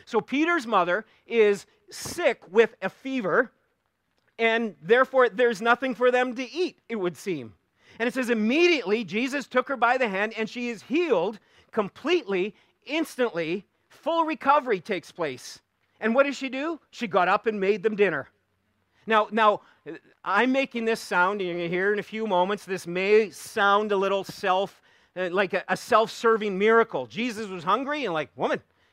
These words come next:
get up and make me something." And so he heals her so he can have a sandwich. And I know some of you kids and some of you husbands might be thinking, "Jesus needs to come to our house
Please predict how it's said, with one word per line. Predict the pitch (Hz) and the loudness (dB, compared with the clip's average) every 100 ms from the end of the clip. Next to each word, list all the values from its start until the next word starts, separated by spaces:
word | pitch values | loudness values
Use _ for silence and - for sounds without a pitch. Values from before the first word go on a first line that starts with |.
| _ | _
get | 165 | 0
up | 185 254 | 4 4
and | 196 | 2
make | 214 339 | 0 0
me | 285 | -4
something." | 208 240 - 220 | -2 -4 0 -2
And | 202 180 | -2 -4
so | 220 | -2
he | 208 | -2
heals | 160 233 339 208 | -4 0 0 0
her | 196 | -4
so | 196 | -2
he | 202 | -2
can | 208 208 | -2 -2
have | 214 220 | -2 -2
a | |
sandwich. | 233 262 311 320 185 104 - _ _ _ _ _ _ _ _ | -2 -2 0 -2 -4 -8 -18 _ _ _ _ _ _ _ _
And | - | -2
I | 214 | 2
know | 233 | 2
some | 233 - 247 330 | 0 4 4 6
of | 254 | 2
you | 240 | -4
kids | 190 214 208 214 | -2 0 0 -2
and | 240 | -8
some | - 220 | -2 -2
of | 254 | 0
you | 233 | 2
husbands | 196 196 330 285 220 | 6 6 6 2 -4
might | 185 180 | -2 -4
be | 180 | -2
thinking, | 175 147 | -6 -8
"Jesus | 175 330 254 | -6 -6 -6
needs | 190 175 175 | -8 -10 -10
to | 175 | -4
come | 196 202 | -2 0
to | 156 | 0
our | 196 320 | 4 6
house | 226 143 127 | 4 -2 -8